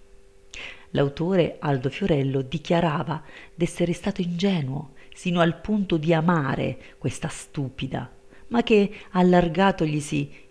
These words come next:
innanzi l'orizzonte, sapute le tempeste, egli preferiva, sì, preferiva l'amore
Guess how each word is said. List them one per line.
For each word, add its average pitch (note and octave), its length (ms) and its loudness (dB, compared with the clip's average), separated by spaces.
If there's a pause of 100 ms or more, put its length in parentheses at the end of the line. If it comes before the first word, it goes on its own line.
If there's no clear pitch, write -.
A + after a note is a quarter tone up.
innanzi D#3 680 0
l'orizzonte, D#3+ 1000 -2 (460)
sapute D3+ 440 0
le C#3+ 100 6
tempeste, C#3+ 920 -2 (220)
egli B3 280 -2
preferiva, A3+ 680 0 (300)
sì, - 400 -4 (300)
preferiva A3+ 480 8
l'amore B3+ 520 2